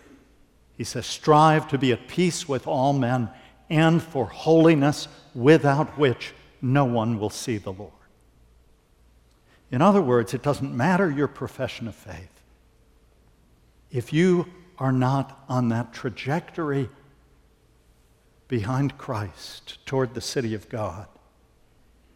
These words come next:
you're still living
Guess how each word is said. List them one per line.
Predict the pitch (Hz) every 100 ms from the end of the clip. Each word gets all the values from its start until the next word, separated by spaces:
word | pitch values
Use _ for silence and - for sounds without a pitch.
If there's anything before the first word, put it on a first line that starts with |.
| _ _ _
you're | -
still | 127 - 165 151 135 - - _ _ _ _ _ _ _ _ _ _ _ _ _ _ -
living | 135 151 151 139 123